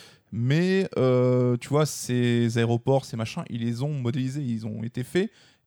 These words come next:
ils ont été compris dans le budget du jeu global. Donc si j'achète la version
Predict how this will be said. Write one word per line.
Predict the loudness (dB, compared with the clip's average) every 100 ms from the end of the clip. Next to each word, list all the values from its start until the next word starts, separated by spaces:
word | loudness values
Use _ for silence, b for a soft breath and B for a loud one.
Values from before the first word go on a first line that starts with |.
| _
ils | -4 0
ont |
été | 0 0
compris | -4 -4 -4
dans | -2
le | -2
budget | -4 -2
du | 0
jeu | 2 2
global. | 2 2 0 b b b _
Donc | -4 -4
si | -2
j'achète | -4 -2 -2
la | 0
version | 0 -2 -4 -4 -4